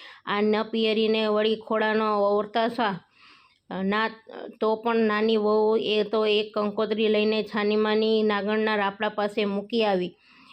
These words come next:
નાની વહુનો ખોળો ભરવાનો, ભરવાનો છે. વખત થયો એટલે સાસુએ દાઢમાં બોલ્યા, "ઝટપટ ચૂલે આંધણ મેલો, વહુના પિયરિયા આવવાના,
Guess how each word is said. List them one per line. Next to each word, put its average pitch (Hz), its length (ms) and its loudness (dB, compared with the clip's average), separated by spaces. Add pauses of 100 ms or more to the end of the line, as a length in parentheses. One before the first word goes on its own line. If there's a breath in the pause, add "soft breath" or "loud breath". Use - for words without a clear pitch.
(120)
નાની 202 300 2
વહુનો 214 400 0
ખોળો 220 300 0
ભરવાનો, 208 1080 0 (320)
ભરવાનો 214 460 0
છે. 208 340 0
વખત 202 460 -2 (160)
થયો 226 220 2
એટલે 208 420 -2
સાસુએ 208 560 0
દાઢમાં 208 520 0
બોલ્યા, 208 400 0 (720 loud breath)
"ઝટપટ 214 440 -2
ચૂલે 214 240 2
આંધણ 214 380 2
મેલો, 220 340 4
વહુના 208 420 2
પિયરિયા 214 500 0
આવવાના, 214 580 0